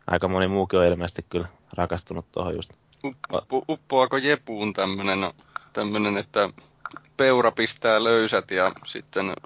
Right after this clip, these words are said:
Speaker 2: naiset on uikuttavia prinsessoja, joita pelastetaan?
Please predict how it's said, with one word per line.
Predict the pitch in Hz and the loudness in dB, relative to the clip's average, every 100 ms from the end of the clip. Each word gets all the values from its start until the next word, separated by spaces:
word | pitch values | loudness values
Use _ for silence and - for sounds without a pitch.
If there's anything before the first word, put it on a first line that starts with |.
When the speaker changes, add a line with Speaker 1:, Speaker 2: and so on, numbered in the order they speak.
| - - _ | -18 -20 _
Speaker 2:
naiset | 123 117 117 120 | 0 2 2 0
on | 107 | 2
uikuttavia | 113 113 107 - 104 104 | 2 0 -4 -2 2 2
prinsessoja, | 107 107 104 101 - 92 90 | 0 -2 -2 -4 -2 0 0
joita | 92 90 101 | 0 0 2
pelastetaan? | 104 101 104 - - 101 | 4 4 2 -4 0 2